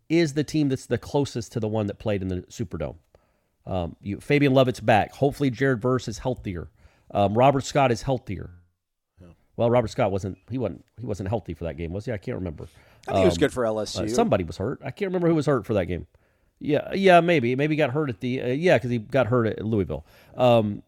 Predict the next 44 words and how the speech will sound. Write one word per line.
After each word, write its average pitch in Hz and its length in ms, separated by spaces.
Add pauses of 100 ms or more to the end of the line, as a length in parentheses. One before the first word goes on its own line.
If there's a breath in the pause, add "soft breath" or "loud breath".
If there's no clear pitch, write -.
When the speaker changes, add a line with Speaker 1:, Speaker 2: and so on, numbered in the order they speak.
(100)
Speaker 1:
so - 260
you, 151 260
you've 156 300
got 151 480
basically 156 540
the 123 120
twenty-two 143 600
that 120 140
you 104 80
started 113 480
the 107 100
L 98 140
S 85 160
U 92 80
game 80 240
with. 71 240 (480)
Um, 90 500 (220)
that's, 127 460 (440)
and 143 260
Johnny 151 260
Wilson, 139 360
I 98 80
think, 101 240
would 90 140
be 85 220
healthier. 82 480 (440)
So 139 300
that's, 135 340 (180)
that's 143 280
Speaker 2:
Yeah. 110 100
Speaker 1:
good 151 180
news, 131 360
Speaker 2:
Yeah. 95 60
Speaker 1:
man, 95 200
because 107 300
I 113 80
think 165 260
that 156 220
team 156 180
that 143 120
played 139 260
L 127 180
S 117 160
U, 151 300